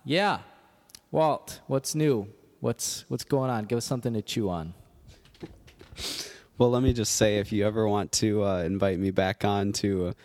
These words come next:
Speaker 2: you know, sing something that we actually know or, uh, I know, then I would welcome that opportunity. But, yeah, excited to be here in, uh, Beantown, U S A.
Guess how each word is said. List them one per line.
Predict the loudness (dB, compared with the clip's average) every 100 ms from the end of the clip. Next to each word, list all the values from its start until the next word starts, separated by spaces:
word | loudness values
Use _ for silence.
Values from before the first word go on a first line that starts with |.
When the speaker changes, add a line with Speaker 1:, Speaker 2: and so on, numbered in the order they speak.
| -20 -18 -4
Speaker 2:
you | -2
know, | -2
sing | -4 0 0 0
something | -2 0 0 0 0
that | -4 -6 -18 _ _ _ _ _ _ 0
we | 2
actually | 0 -2 -2 0
know | 0 0 0 -2 -6 -8
or, | -2 0 0 0
uh, | -2 -2 -2 -6 _
I | 0 2
know, | 0 0 -4 -8 -6
then | 0 0 0 -4 -2
I | 0
would | 2 0
welcome | 0 -2 -2 -2
that | 0 0
opportunity. | -2 -2 0 0 0 -2 -6 -12 -20 -12 0
But, | 2 2 0
yeah, | 2 2 2 -4 -20 -16 -10
excited | -4 2 2 2 -2
to |
be | 0 0
here | 2 2 2
in, | 0 0 2 2 0 -4 -10 -20 -20 -20 -8 -4
uh, | -2
Beantown, | 2 2 2 2 2 2 2
U | 0
S | 0 2
A. | 4 2